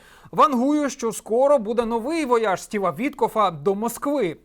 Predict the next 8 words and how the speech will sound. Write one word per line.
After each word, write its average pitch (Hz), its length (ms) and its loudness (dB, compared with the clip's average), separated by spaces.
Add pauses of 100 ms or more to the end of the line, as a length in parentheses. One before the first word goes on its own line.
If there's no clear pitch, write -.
бо 156 180 -6
у 175 140 -2
Вашингтоні 196 600 -2
ця 185 220 -2
казочка 170 540 -4
про 180 280 -6 (180)
миролюбність 226 840 -2
Путіна 220 460 -2